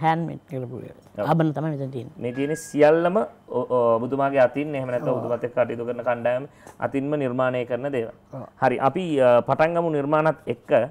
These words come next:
Speaker 2: ම්, මම මෙහෙම අතට ගන්නම්.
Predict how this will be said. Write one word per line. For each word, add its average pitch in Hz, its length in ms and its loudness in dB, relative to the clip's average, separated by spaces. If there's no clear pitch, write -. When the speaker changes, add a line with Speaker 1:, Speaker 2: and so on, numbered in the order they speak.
Speaker 2:
ම්, 104 460 -16
මම 113 180 -12
මෙහෙම 120 200 -8
අතට 113 320 -6
ගන්නම්. 113 320 -2